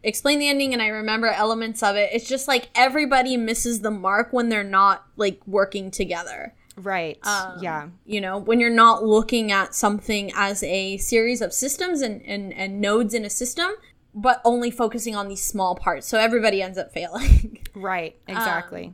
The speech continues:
Speaker 1: which I, which I think is, which I think is a, a, a good reminder, because I think a lot of the discourse either veers, like, to the highly personal, personal or, like, fuck it, throw trash in the streets and use straws because, like,
Speaker 2: Mm-hmm.
Speaker 1: honestly, it doesn't really make that much of a difference. And,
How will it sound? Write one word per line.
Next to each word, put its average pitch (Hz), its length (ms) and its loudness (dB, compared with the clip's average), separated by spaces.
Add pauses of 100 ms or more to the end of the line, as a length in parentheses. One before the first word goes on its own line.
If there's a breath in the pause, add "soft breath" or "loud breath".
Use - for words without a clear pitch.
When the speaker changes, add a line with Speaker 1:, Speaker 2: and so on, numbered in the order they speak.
(100)
Speaker 1:
which 247 220 -4
I, 254 200 -6
which 247 180 -10
I 240 80 -6
think 262 300 -8
is, 226 320 -6
which 294 180 -8
I 349 100 -2
think 392 200 -8
is 381 100 -6
a, 285 300 -8
a, 240 320 2 (100)
a 262 40 2
good 294 200 2
reminder, 254 380 0
because 240 200 -10
I 247 60 -4
think 277 180 -4
a 294 60 2
lot 240 180 4
of 240 100 -4
the 226 60 -4
discourse 226 520 -2
either 226 240 2
veers, 220 420 0
like, 202 200 0 (380 loud breath)
to 254 120 -2
the 226 100 2
highly 220 460 -2
personal, 262 760 0 (300 loud breath)
personal 339 680 4
or, 269 320 6
like, 247 320 -2 (260 soft breath)
fuck 392 180 2
it, - 180 -2
throw 294 200 2
trash 330 360 -2
in 320 100 -10
the 330 80 -10
streets 311 440 -6
and 240 240 -4
use 294 180 -4
straws 285 380 0
because, 247 380 -12
like, 254 160 -4
Speaker 2:
Mm-hmm. 214 100 -4
Speaker 1:
honestly, 294 440 2
it 277 100 -2
doesn't 277 260 2
really 285 220 -2
make 294 240 -4
that 302 280 4
much 294 200 0
of 311 100 -6
a 311 40 -4
difference. 240 520 0
And, 233 320 -4